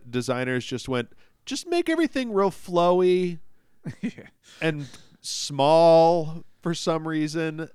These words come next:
Speaker 1: Uh, so the aliens' costumes, like, the girls are wearing, like, a halter top, uh, and the guys are wearing, like, sleeves that are split all the way down the
Speaker 2: Yeah.
Speaker 1: outside.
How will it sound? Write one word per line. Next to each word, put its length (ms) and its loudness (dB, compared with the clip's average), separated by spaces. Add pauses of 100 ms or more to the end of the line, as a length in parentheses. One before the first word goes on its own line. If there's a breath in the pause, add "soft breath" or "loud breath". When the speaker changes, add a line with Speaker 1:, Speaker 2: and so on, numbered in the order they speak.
(120)
Speaker 1:
Uh, 320 -2
so 160 -8
the 220 -4
aliens' 480 -8
costumes, 640 -6
like, 160 -4
the 100 -8
girls 360 -4
are 80 -4
wearing, 300 -4
like, 200 -8
a 100 -14
halter 380 -6
top, 480 -8 (640 soft breath)
uh, 460 -2 (100)
and 440 -6 (120)
the 140 -4
guys 440 -2
are 80 -2
wearing, 380 -6
like, 300 -8
sleeves 540 -6
that 100 -2
are 100 -4
split 360 -6
all 180 -8
the 80 -6
way 140 -4
down 480 -4
the 80 -6
Speaker 2:
Yeah. 140 -2
Speaker 1:
outside. 580 -6